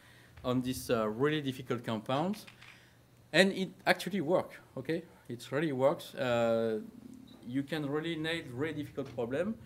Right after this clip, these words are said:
and this parameterization is really something which is starting to be automatized. So in practice, uh, everything is ready, uh, for the simulation to be tested by people.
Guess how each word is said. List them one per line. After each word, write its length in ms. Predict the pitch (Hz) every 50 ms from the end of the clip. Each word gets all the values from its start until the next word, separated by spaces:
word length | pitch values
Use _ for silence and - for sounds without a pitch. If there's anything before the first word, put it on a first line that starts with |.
| - - - - - - - -
and 220 | 123 123 127 127
this 200 | 147 170 170 -
parameterization 960 | - - 151 143 151 156 151 156 151 143 143 151 143 - - 170 175 170 143
is 240 | 123 117 - - - -
really 360 | 120 135 143 147 151 147 139
something 480 | 139 - 147 139 135 - 147 151 139 123 113
which 280 | 117 123 120 - - -
is 80 | 120 123
starting 340 | - - 120 113 - 147
to 100 | 131 -
be 120 | 123 113 113
automatized. 760 | 117 117 - 139 131 120 107 - 123 127 147 180 202 - - - - - _ - - - - - - - _
So 340 | - - - 143 143 151 147 -
in 120 | 190 202 190
practice, 760 | - - 180 165 165 - - - 220 240 240 - - - - - - - -
uh, 140 | 143 135 135 135
everything 400 | 156 165 175 185 175 185 180 160
is 220 | 131 117 117 113 -
ready, 420 | 135 147 156 151 151 175 202 233 233 - - - - -
uh, 140 | 127 127 123
for 200 | 123 - 135 127
the 120 | 127 127
simulation 680 | 127 - - 147 135 127 120 117 117 - 151 156 156 151 -
to 80 | 131
be 100 | 117 117
tested 400 | 104 - - 117 - - 151 147
by 120 | 127 120 117
people. 280 | 117 - 117 120 -